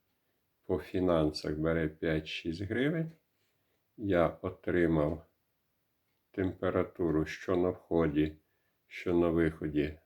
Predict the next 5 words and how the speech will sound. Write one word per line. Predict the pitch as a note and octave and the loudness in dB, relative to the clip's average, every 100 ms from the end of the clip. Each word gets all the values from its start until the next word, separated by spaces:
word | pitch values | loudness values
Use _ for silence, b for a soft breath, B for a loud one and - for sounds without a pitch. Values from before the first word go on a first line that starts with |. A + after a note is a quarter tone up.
| - | -2
ночі | E2+ D#2+ D#2 - E2+ D#2+ - _ _ _ _ _ - | 2 2 2 -2 -10 -12 -14 _ _ _ _ _ -2
вісімнадцять | E2+ E2 - F#2 E2+ D#2 - - | -2 -2 -4 0 2 2 0 -6
градусів | F2 F2 D#2 D#2 - - | -4 -2 0 -2 -6 -14
в | - | -16
спальні. | - E3 E3+ D#3 | -8 -6 -2 -4